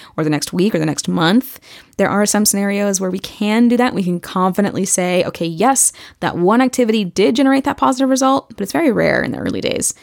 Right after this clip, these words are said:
Find it's usually a combination of investments, not just one thing, mostly because the engine isn't always firing on all cylinders. We've talked about this in a previous episode.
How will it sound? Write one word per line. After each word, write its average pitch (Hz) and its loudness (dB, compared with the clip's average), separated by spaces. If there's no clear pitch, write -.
Find 226 2
it's 240 -2
usually 220 2
a 196 -2
combination 170 -2
of 143 -2
investments, - -4
not 175 -4
just - -12
one 170 -4
thing, - -6
mostly 262 4
because 175 -2
the 196 2
engine 196 2
isn't 185 2
always 175 0
firing 170 0
on 160 -2
all 151 0
cylinders. 190 0
We've 175 -6
talked 170 -6
about 175 -2
this 170 -2
in 165 -4
a 165 -6
previous 160 -2
episode. - -2